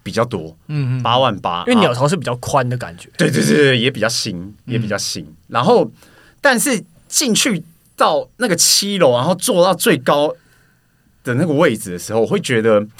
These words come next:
Speaker 1: 很滑，因为地板上的观众席的雪都还没有
Speaker 2: 没有融掉啊。
Speaker 1: 完全都没有融掉。然后其实走一定要扶着手扶梯，
Speaker 2: 嗯。
Speaker 1: 一-，一-，一定要手-，扶着栏杆，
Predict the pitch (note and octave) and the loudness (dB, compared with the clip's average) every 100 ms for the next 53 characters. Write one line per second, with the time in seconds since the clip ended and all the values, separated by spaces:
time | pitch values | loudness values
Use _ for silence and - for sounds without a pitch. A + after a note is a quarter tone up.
0 | - - - - - - D#3+ A#2+ - A2 | -20 -20 -20 -20 -20 -6 -2 -2 0 -2
1 | F2+ F#2+ A#2+ _ _ _ - A#3 G3 - | -2 -6 -12 _ _ _ -4 -2 -2 -8
2 | _ _ - B3 C3+ D#3 F#3+ C3 - - | _ _ -4 -2 0 0 0 -4 -4 0
3 | A#3 C4 F3 B2+ A#2 - E2 F2+ D3 C3 | 2 2 2 0 0 -2 -2 2 2 2
4 | A2+ A2+ G#2 F2 E2 - C#3 C3 A2+ A2 | 0 0 0 -2 -8 -10 -8 -6 -8 -10
5 | A2+ G#2+ F#2 G2 D#3 G#3+ F3+ E3+ G#3+ C3+ | -10 -10 -10 0 0 2 2 4 4 4
6 | G2+ F#2+ B2+ F#2+ G2+ C3+ G#3 D#3+ - C#3+ | 2 0 0 0 0 2 2 2 -2 -4
7 | D#3+ E3+ - D3 G2+ G2 C#3 G3+ G#3 - | -4 -4 -2 0 0 -2 -4 2 2 0
8 | G#2+ A2+ G#2+ G2+ F2 E2 F#2 F2+ G2+ G2 | -4 2 2 2 -6 -6 -10 -8 -8 -8
9 | - D3+ D#3 E3+ D#3+ F#3 A#3 C4+ C#3+ B2 | -6 -6 -4 -4 -6 -2 0 0 0 0
10 | C3 C3 - A#2 B2 B2 G#2 A2 G#2+ G#2 | -2 -8 -10 0 2 2 0 -2 -2 -4